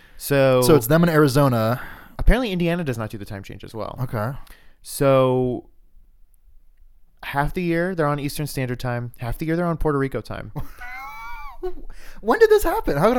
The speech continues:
Speaker 2: I, how did I not know about this?
Speaker 1: I, like, I think that the, the, like, it hasn't been signed into law yet, but, like, they're
Speaker 2: People
Speaker 1: just
Speaker 2: are just
Speaker 1: waiting.
Speaker 2: doing it.
Speaker 1: They're just waiting for Rick Scott to, like, do it. Is Rick Scott still governor there? I think
Speaker 2: Yeah,
Speaker 1: so.
Speaker 2: he is somehow. He's been governor for, like, fifteen years.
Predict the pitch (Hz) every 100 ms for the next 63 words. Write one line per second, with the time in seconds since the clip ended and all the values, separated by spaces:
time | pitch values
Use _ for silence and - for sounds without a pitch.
0 | 247 226 254 254 262 294 320 131 98 90
1 | 156 156 143 170 170 160 208 180 185 165
2 | 127 - 139 127 147 - 151 165 180 170
3 | 151 143 147 139 120 117 131 135 127 123
4 | 107 113 135 135 123 120 120 110 110 135
5 | 139 139 131 131 131 127 120 117 110 -
6 | - - - - - - - 123 - 120
7 | 110 120 98 101 101 92 - - 131 156
8 | 185 - 185 - 180 180 175 175 160 151
9 | 139 131 123 - 110 110 117 110 110 110
10 | 107 98 - 113 - 110 104 101 98